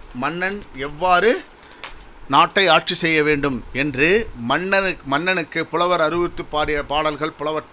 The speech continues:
புறநானூற்றில் பலவாகும். எப்படி வரி வசூல் செய்யணும், எப்படி மக்களை காப்பாற்ற வேண்டும் என்று அரசனுக்கு அறிவுரை கூறி புலவர்கள் பாடிய பாடல்கள்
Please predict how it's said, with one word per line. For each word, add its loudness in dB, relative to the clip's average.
புறநானூற்றில் -6
பலவாகும். -6
எப்படி -10
வரி -8
வசூல் -10
செய்யணும், -8
எப்படி -10
மக்களை -10
காப்பாற்ற -10
வேண்டும் -12
என்று -2
அரசனுக்கு 4
அறிவுரை 2
கூறி 0
புலவர்கள் 0
பாடிய 0
பாடல்கள் 2